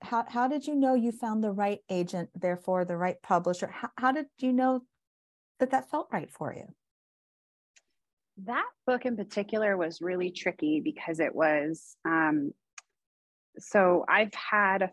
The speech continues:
Speaker 2: few different, I mean, I've been doing this almost fifteen years. So I've had a few different agents at this point. Mo-, uh, most of them have, we parted ways because they left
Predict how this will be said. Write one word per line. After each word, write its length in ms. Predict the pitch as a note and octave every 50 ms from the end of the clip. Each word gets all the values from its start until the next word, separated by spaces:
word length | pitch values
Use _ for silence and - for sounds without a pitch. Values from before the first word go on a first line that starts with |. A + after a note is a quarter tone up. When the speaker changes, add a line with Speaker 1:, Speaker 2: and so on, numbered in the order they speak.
| _
Speaker 2:
few 160 | - F#3+ G3+
different, 320 | G#3 G3+ G3 - F#3 E3 -
I 160 | C3+ D#3 D3+
mean, 160 | F3 F#3 F3
I've 80 | E3+ D#3+
been 160 | F3+ F3 F3+
doing 220 | F#3 F3+ F#3 F#3
this 160 | F#3 F3+ - -
almost 260 | E3+ E3 E3+ - -
fifteen 480 | - F3+ - - - - F#3 E3+ E3
years. 320 | D#3+ D#3 D#3+ D#3+ E3 E3+ -
So 100 | - F3+
I've 140 | F3 F3 -
had 140 | - F#3+
a 80 | G3 G3
few 200 | - - G#3 G#3+
different 360 | G3+ A3 G#3+ - G#3 - -
agents 500 | - E3 D#3+ F3 F3 F3 F3 F3 E3+ -
at 80 | D#3+ - -
this 180 | E3 E3 - - -
point. 260 | - D#3 D#3 D#3 - _ _ _ -
Mo-, 540 | G3 G#3 G#3 G#3 G#3 G#3 G#3+ A#3 A#3+ A3 - - F3 F3 - -
uh, 100 | D#3+ E3+ - - - - - - -
most 400 | F#3+ G3 A3+ B3 D4 C#4+ - E4+
of 100 | C#4 A3+
them 280 | A3+ G#3 G3 F#3+ F#3+
have, 200 | F#3 F#3+ F#3+ E3+ E3+ - - _ - - - - _ - - - -
we 140 | F3+ F#3+ G3
parted 280 | - - F#3 F3 E3+ D3+
ways 180 | E3 E3 D#3 -
because 400 | E3+ - - E3+ D3+ D3 - - _ -
they 120 | - F3 E3+
left 260 | D#3 C3+ D#3+ - _